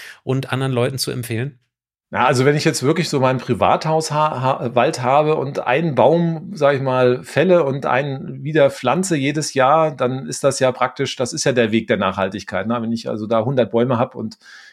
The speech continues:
Speaker 2: jedes Jahr eine fälle und wieder einen neuen pflanze, dann kann ich ja permanent meine Holzheizung betreiben. Dann wäre das also von der C O zwei Sache g-, neutral. Wenn ich das mit der Axt auch noch mache, also nicht mit der Motorsäge, wo dann irgendwie Diesel drin ist,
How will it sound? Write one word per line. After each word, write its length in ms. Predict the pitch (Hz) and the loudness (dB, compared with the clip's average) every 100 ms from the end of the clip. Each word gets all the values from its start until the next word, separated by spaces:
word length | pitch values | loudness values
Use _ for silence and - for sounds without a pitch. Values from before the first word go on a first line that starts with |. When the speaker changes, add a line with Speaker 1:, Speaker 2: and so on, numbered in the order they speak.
| _ | _
Speaker 2:
jedes 300 | 123 123 120 | -4 -4 0
Jahr 220 | 123 117 | 2 2
eine 220 | 117 110 | 2 -2
fälle 360 | 110 120 127 123 | -4 -2 2 0
und 160 | 113 113 | 0 -2
wieder 160 | 113 | -2
einen 140 | 110 110 | -2 -2
neuen 240 | 113 123 | -2 -4
pflanze, 340 | 120 120 120 | -4 -4 -4
dann 140 | 113 104 | -6 -6
kann 160 | 117 | -6
ich 80 | 120 | -6
ja 80 | 113 | -6
permanent 500 | 113 113 107 113 139 | -4 -2 0 0 -2
meine 240 | 107 107 | -6 -2
Holzheizung 540 | 104 165 135 127 - 127 | -2 -2 0 0 0 -8
betreiben. 500 | 120 - 110 127 131 - - - _ | -8 -2 0 2 -2 -12 -20 -20 _
Dann 160 | 113 | -4
wäre 240 | 110 120 123 | 2 4 4
das 240 | 117 - | 2 -2
also 300 | 120 113 113 | -4 -2 -4
von 160 | - 113 | -4 -4
der 120 | 110 | -4
C 200 | - 113 | -4 -6
O 100 | 110 | -6
zwei 520 | 98 - 87 123 147 123 | -6 0 2 2 0 -2
Sache 640 | 123 120 123 117 117 123 | -2 0 2 2 0 -6
g-, 160 | - | -12
neutral. 920 | 113 185 107 107 - 113 151 196 196 147 | -14 -12 -8 -8 -2 0 2 2 0 -6
Wenn 80 | 120 | -8
ich 100 | 120 | -8
das 140 | 120 | -8
mit 80 | 117 | -4
der 140 | 117 - | -2 -2
Axt 240 | - - | -4 -4
auch 100 | 135 | -2
noch 140 | 135 | 0
mache, 440 | 123 127 135 127 131 | 0 0 0 -2 -2
also 160 | 117 | -6
nicht 160 | 113 117 | -4 -6
mit 120 | 117 | -2
der 80 | 107 | -2
Motorsäge, 720 | 113 147 147 127 135 131 123 | -2 -2 -2 0 -2 0 0
wo 80 | 123 | 2
dann 340 | 113 113 113 - | 0 -2 -4 -8
irgendwie 300 | 117 113 113 | -4 -2 -2
Diesel 300 | 135 147 123 | -4 -4 -2
drin 220 | 123 131 | -2 -2
ist, 280 | 127 - | -4 -6